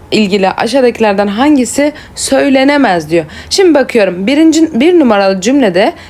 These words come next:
ek eylem kullanılan basit bir cümledir. Şimdi arkadaşlar,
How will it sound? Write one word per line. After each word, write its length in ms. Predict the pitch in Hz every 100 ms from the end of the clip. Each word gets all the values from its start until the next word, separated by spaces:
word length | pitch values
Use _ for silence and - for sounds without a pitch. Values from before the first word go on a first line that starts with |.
| - -
ek 180 | 349 370 -
eylem 400 | 220 214 196 202
kullanılan 640 | - 262 247 254 311 302
basit 380 | 285 294 294 -
bir 80 | 190
cümledir. 380 | 185 175 160 156 - -
Şimdi 220 | - 415
arkadaşlar, 540 | 240 208 208 190 196